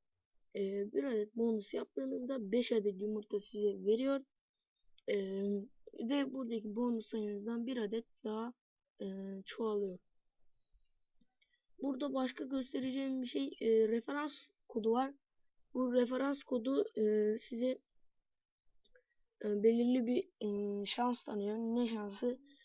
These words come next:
E, sizin verdiğiniz linkten bir arkadaşınız, e, üye olursa onun sattığı yüz, yüz yumurtanın yüz size hediye olarak geliyor. Yani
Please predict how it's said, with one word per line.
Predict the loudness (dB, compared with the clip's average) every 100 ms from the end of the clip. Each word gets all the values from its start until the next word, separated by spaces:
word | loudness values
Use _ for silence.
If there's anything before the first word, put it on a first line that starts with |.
| _ _ _ _
E, | 4 4
sizin | 2 -2 2 6 6 6
verdiğiniz | 4 4 4 4 4 2
linkten | 2 0 0 2
bir | 2
arkadaşınız, | 2 2 2 2 2 0 0 -4
e, | -2 -2 -2 -2
üye | 0 2
olursa | 2 0 -2 -2 -4 -4 -14 _ -20 _ _
onun | 2 4 4 0
sattığı | -8 -2 -2 -2 0
yüz, | 2 4 4 4 2 -10 _
yüz | 0 2 2 2
yumurtanın | 4 4 4 4
yüz | 4 4 0 2 2 2 2
size | -4 -6 0 2 2
hediye | 2 2 4
olarak | 4 4 0 0
geliyor. | -4 0 0
Yani | 0 -2 -2 -4